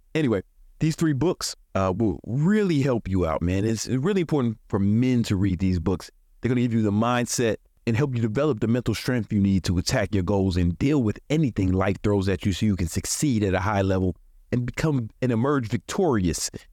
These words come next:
in your thirties, right? Make, make your next decade the best decade.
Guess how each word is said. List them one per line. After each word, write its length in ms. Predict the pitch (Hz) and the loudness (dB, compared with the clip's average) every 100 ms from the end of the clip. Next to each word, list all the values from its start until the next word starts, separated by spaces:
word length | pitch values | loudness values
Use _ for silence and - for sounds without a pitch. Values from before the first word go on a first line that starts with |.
| _ | _
in 220 | 101 95 92 | 0 2 2
your 140 | 87 - | 0 0
thirties, 400 | 117 90 64 - | 0 0 -2 -4
right? 220 | 78 92 | -2 0
Make, 180 | 95 107 _ _ _ - | -2 -4 _ _ _ -6
make 180 | 120 120 | -4 0
your 80 | |
next 460 | 123 151 135 - 127 | 0 -2 -4 -8 -4
decade 480 | 143 127 139 123 160 | -2 0 0 0 -2
the 80 | 107 | -2
best 360 | 107 120 - | -2 -2 -2
decade. 440 | - 85 90 - | -4 -2 -2 -2